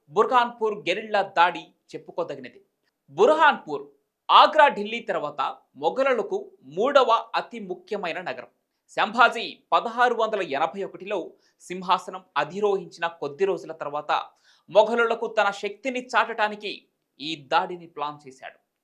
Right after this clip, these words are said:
అతని గూఢాచారులు బుర్హాన్పూర్లో మొఘల్ గవర్నర్ బహదూర్ ఖాన్ సైన్యం తాత్కాలికంగా బలహీనంగా ఉందని తెలియజేశారు.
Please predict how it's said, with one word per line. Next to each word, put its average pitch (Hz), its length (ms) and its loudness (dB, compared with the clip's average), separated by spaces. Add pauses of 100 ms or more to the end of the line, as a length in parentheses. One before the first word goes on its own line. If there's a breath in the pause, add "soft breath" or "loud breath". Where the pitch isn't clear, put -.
(340)
అతని 285 280 4
గూఢాచారులు 196 840 -2 (280)
బుర్హాన్పూర్లో 214 920 2 (240 soft breath)
మొఘల్ 233 440 6
గవర్నర్ 233 380 2 (280 soft breath)
బహదూర్ 247 400 4
ఖాన్ 226 300 -2
సైన్యం 208 580 -6 (160)
తాత్కాలికంగా 196 1040 -4
బలహీనంగా 196 540 -2
ఉందని 170 360 -10
తెలియజేశారు. 139 640 -12